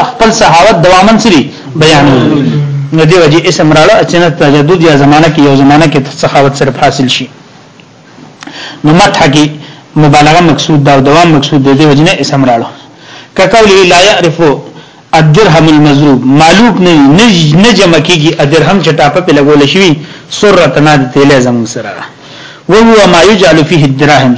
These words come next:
سره څه ته ویل کیږي چې پای کې خلک روپیا پیسې چې بټوي ته ویل کیږي. ولکن يمر عليها، لیکن تیریږي دا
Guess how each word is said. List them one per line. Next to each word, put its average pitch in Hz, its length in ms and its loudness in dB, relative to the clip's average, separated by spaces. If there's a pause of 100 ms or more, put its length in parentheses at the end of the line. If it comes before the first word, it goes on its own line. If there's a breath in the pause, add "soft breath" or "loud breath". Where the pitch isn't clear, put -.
سره 175 220 2
څه 214 160 -2
ته 240 100 0
ویل 175 240 2
کیږي 202 220 -4
چې 160 120 -4
پای 165 140 2
کې 165 140 -2
خلک 185 160 0 (480 loud breath)
روپیا 156 280 2 (100)
پیسې 143 300 0
چې 139 80 -2 (100)
بټوي 151 340 0
ته 139 60 0
ویل 131 280 0
کیږي. 113 240 -6 (340 loud breath)
ولکن 170 380 0 (140)
يمر 175 320 2
عليها، 147 380 0
لیکن 143 380 0
تیریږي 170 400 0
دا 208 140 0